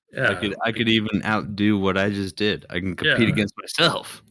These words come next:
Speaker 2: Like you guys are talking about with the, you know, the tr-, two trophies, one to keep rolling, make it three times.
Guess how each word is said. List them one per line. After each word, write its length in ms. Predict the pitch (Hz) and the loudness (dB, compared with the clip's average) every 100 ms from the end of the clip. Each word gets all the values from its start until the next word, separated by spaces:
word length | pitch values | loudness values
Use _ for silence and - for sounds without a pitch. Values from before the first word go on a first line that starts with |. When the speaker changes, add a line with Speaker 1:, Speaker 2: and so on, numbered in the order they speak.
| _ | _
Speaker 2:
Like 240 | - 147 139 | -4 -2 0
you 80 | 135 | 0
guys 200 | 139 131 | 2 0
are 80 | |
talking 300 | 123 135 131 | 0 0 2
about 300 | 123 117 117 | 0 0 0
with 180 | 113 107 | -2 -4
the, 260 | 110 107 110 | -4 -4 -4
you 80 | 110 | -6
know, 160 | 101 | -8
the 120 | 107 107 | -8 -10
tr-, 300 | - 139 - | -8 -8 -6
two 180 | 147 123 | -4 -4
trophies, 680 | - 135 131 104 92 92 - | -2 -2 -2 -6 -10 -14 -12
one 300 | 107 110 104 | -10 -8 -8
to 80 | 110 | -8
keep 360 | - 110 110 127 | -8 -8 -8 -6
rolling, 360 | 131 110 92 | -6 -6 -8
make 160 | 92 101 | -12 -12
it 140 | 113 | -12
three 220 | 123 120 127 | -6 -6 -4
times. 640 | 113 104 98 95 95 | -4 -2 -6 -10 -16